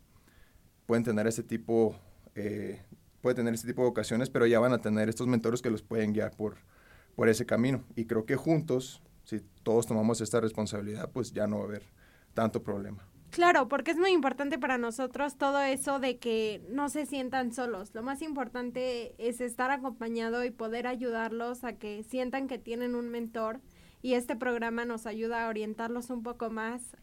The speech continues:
Speaker 2: a, pues, ¿cómo decirlo? A ayudarlos.
Speaker 1: Que se sientan bien, o sea, que no sufran ese tipo como de violencia, pues, por así decirlo, ¿no?
Speaker 2: Exactamente.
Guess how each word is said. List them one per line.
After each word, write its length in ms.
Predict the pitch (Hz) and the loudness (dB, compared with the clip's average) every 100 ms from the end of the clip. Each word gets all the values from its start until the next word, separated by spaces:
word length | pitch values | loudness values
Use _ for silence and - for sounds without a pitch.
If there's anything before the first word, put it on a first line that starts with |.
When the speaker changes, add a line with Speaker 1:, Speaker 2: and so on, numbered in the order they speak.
| - | -10
Speaker 2:
a, 380 | 240 214 208 220 - | -4 -4 -4 -10 -6
pues, 320 | 220 214 - - - | -6 -6 -14 -20 -4
¿cómo 280 | 277 302 311 | -2 0 2
decirlo? 520 | 294 254 262 254 254 220 220 214 | 2 2 4 4 4 4 2 0
A 240 | 220 226 | 2 2
ayudarlos. 500 | 226 214 233 247 247 | 2 2 2 4 4
Speaker 1:
Que 40 | 269 | 2
se 40 | 277 | -2
sientan 300 | 247 139 139 | -2 -2 -2
bien, 280 | 151 - 127 | -6 -6 -4
o 20 | |
sea, 260 | 123 127 113 | 0 0 0
que 120 | 113 | -2
no 300 | 117 131 131 | 0 0 -4
sufran 280 | - 147 135 | -2 -2 0
ese 160 | 135 127 | -2 -2
tipo 280 | 131 131 123 | -6 -4 -2
como 200 | 117 110 | 2 2
de 140 | 104 | 0
violencia, 520 | 98 104 107 110 101 | -2 -2 0 -2 -4
pues, 200 | 90 101 | -10 -12
por 180 | - 101 | -10 -10
así 160 | 95 104 | -8 -10
decirlo, 320 | 101 101 220 | -10 -10 -8
¿no? 60 | |
Speaker 2:
Exactamente. 880 | 220 262 254 - 247 240 226 214 214 | -6 -6 -4 -4 -2 -2 -4 -8 -12